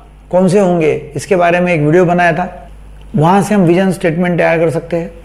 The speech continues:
फिर दूसरा मैंने एक video बनाया था कि magic of why, क्यों का जादू, पांच सवाल पूछो, पांच बार why, why, why, why पूछो,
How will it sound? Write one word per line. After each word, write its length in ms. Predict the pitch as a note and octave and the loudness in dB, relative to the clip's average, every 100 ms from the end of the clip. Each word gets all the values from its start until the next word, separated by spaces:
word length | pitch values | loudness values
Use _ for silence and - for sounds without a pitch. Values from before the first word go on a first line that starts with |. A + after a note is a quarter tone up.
| - - - - - - - - - | -20 -20 -20 -20 -20 -20 -20 -20 -8
फिर 120 | - F3+ | 0 2
दूसरा 360 | D3 D#3+ A3+ | 2 2 2
मैंने 240 | A#3 A#3 A#3 | 2 2 2
एक 80 | |
video 260 | G3+ G#3+ A3 | 4 4 4
बनाया 300 | G#3 G3+ G3+ | 2 0 0
था 400 | G3+ G#3+ A3+ - - - - - - | 0 -2 -6 -12 -20 -20 -20 -20 -4
कि 80 | G#3 | 0
magic 440 | F3+ E3 E3 G3+ | 2 2 2 0
of 260 | F#3+ F#3 F#3+ - - - - | 0 -2 -2 -8 -18 -20 -10
why, 320 | A#2+ D3 D#3+ D3+ D#3+ - - - - - - - - - | -2 0 0 -2 -6 -16 -20 -20 -20 -20 -20 -20 -20 -6
क्यों 220 | G#3 G#3 | 0 0
का 140 | F#3+ F3+ | 2 0
जादू, 300 | D#3 D#3 D#3 | 0 0 -2
पांच 480 | D#3 - E3+ G3 | -4 -6 -2 -2
सवाल 360 | - E3+ F3 E3+ | -2 -2 0 0
पूछो, 380 | D#3 D#3+ - E3 - - - - | 0 -4 -2 -4 -6 -16 -20 -6
पांच 260 | F3 G#3 E3+ | -2 0 0
बार 240 | F3 F3+ | 0 0
why, 500 | F#3+ D3+ D3 E3 E3 | 0 0 0 0 0
why, 300 | C3+ D#3 D3 | 0 0 0
why, 220 | C3+ D3+ D3+ | 0 0 0
why 220 | D3 D3 | 0 -2
पूछो, 340 | C3+ D#3 F3+ | -4 -2 -6